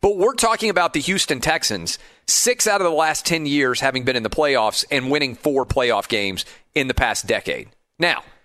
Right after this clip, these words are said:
I'm not defending Bill O'Brien's decision to trade away DeAndre Hopkins. Certainly it hasn't worked out well that he get what he gave up to go get Laremy Tunsil. I don't think anybody would have said,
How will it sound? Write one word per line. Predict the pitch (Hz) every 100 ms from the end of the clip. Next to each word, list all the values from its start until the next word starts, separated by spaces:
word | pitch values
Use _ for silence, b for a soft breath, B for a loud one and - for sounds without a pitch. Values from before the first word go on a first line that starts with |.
| _ _ _ _ _
I'm | 151 160
not | 180 202
defending | 147 165 151 135 120 _ _ _
Bill | 127 156
O'Brien's | 139 120 127 131 123 110
decision | 123 - 139 117 110
to | 120
trade | 131 123
away | 120 113 107 104 - -
DeAndre | 127 123 117 110
Hopkins. | 95 82 98 107 - _ _ _ _ _
Certainly | - - 190 180 170 156
it | 135
hasn't | 143 143 143
worked | 143 139 123
out | 131 120
well | 117 123 117 95 101 b b b
that | 131
he | 135
get | 127 135
what | 135 139
he | 131
gave | 131 135 120
up | 127 -
to | 131
go | 123 120
get | 127 123
Laremy | 123 117 110 98
Tunsil. | - 147 135 73 - _ _ _ _ _ _ _
I | -
don't | 147 143
think | 143
anybody | 139 143 135 127
would | 120
have | 113 110
said, | 139 123